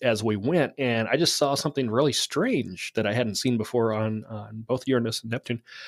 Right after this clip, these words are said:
Well, actually more so, uh, on Uranus, 'cause, uh, Neptune has an internal heat source that causes,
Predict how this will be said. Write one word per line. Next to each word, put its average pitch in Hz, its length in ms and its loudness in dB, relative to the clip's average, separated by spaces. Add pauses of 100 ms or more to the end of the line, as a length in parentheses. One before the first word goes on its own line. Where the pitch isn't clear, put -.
(380)
Well, 117 340 4 (120)
actually 143 280 4
more 127 320 6
so, 110 500 2
uh, 107 200 -2
on 110 160 0
Uranus, 101 340 -6
'cause, - 440 -6
uh, - 260 -12 (180)
Neptune 135 400 4
has 107 520 2
an 110 200 -2
internal 120 400 4
heat - 240 2
source 104 320 2
that - 140 -12
causes, 107 600 0